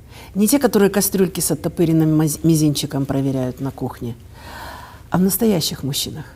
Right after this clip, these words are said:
которые не боятся брать на себя ответственность за супругу, за детей, за свою жизнь семейную. Это очень-очень важно. Женщины очень хотят, чтобы рядом был сильный мужчина, чтобы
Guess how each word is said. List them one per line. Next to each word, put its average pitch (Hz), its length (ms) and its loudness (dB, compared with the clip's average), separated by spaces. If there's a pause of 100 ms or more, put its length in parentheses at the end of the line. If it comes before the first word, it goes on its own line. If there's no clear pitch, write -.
(120)
которые 202 400 4
не 202 120 6
боятся 220 420 4
брать 190 240 0
на 180 80 2
себя 165 300 0
ответственность 139 920 -4 (640)
за 185 580 4
супругу, 139 840 -2
за 143 240 2
детей, 143 520 0 (480)
за 156 680 2 (320)
свою 180 280 6
жизнь 156 460 4
семейную. 147 720 2 (320)
Это 185 180 0
очень-очень 175 500 0
важно. 139 400 -4 (360)
Женщины 190 720 4 (120)
очень 226 340 4
хотят, 240 480 0
чтобы 185 340 0
рядом 190 420 4
был 190 200 4
сильный 190 500 0
мужчина, 123 580 -4 (640)
чтобы 190 400 4